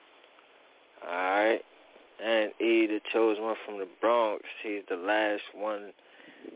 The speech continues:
still there. He didn't depart yet. He's still there. Still in the moment. E, the chosen one from the Bronx. I'm gonna score a prediction and whatever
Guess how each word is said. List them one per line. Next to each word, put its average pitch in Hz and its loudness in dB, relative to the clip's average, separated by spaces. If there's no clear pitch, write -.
still 110 4
there. 110 4
He 98 -6
didn't 104 -4
depart 107 2
yet. 98 -4
He's - -16
still 104 0
there. 101 2
Still 101 0
in 101 -4
the 104 -6
moment. 104 -2
E, 98 -2
the 92 -6
chosen 101 2
one 95 -6
from 87 -14
the 87 -18
Bronx. 98 2
I'm 95 -10
gonna 95 -2
score 98 2
a - -4
prediction 95 -2
and 78 -12
whatever 90 -2